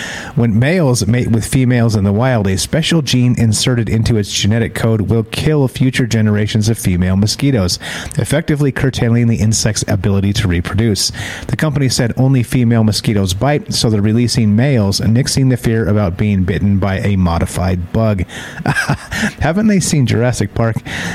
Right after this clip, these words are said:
Anyway, uh, that's potentially a big deal because the Aedes aegypti mosquito Oxitec is working to combat can transmit yellow fever and other serious diseases to humans.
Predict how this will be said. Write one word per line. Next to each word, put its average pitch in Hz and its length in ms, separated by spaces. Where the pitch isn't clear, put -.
Anyway, 120 480
uh, 123 160
that's 160 240
potentially 175 520
a 143 60
big 139 240
deal 135 300
because 104 440
the 104 380
Aedes 170 500
aegypti 110 800
mosquito 107 680
Oxitec 104 560
is 95 120
working 107 360
to 95 80
combat 110 460
can 98 140
transmit 120 520
yellow 110 300
fever 104 360
and 107 200
other 107 220
serious 101 400
diseases 95 480
to - 80
humans. 131 540